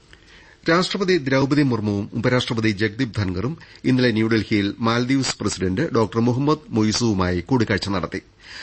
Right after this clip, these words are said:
അദ്ദേഹത്തിനായി രാഷ്ട്രപതി വിരുന്നൊരുക്കിയിരുന്നു. ഇരു നേതാക്കളും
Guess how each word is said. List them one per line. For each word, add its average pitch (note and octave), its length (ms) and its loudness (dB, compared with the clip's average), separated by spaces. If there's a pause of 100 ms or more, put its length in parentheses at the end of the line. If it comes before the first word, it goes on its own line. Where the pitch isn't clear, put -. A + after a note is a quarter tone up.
(140)
അദ്ദേഹത്തിനായി A2+ 560 0
രാഷ്ട്രപതി G#2 600 -2
വിരുന്നൊരുക്കിയിരുന്നു. G2+ 720 0 (440)
ഇരു D3 160 4
നേതാക്കളും A#2+ 540 -2